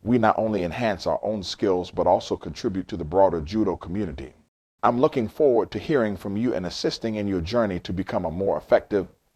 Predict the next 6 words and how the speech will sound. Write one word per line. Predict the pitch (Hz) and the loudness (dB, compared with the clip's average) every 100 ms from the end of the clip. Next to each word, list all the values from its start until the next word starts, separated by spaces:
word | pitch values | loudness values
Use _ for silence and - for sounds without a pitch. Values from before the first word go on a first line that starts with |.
| _ | _
and | 98 85 | -6 -4
successful | - - - 98 - 92 | -8 -2 2 2 0 -6
judo | 82 113 107 85 | -4 0 0 0
coach | - 107 - | -2 -4 -4
or | 73 | -10
teacher, | - - - 73 64 | -12 -10 -10 -10 -14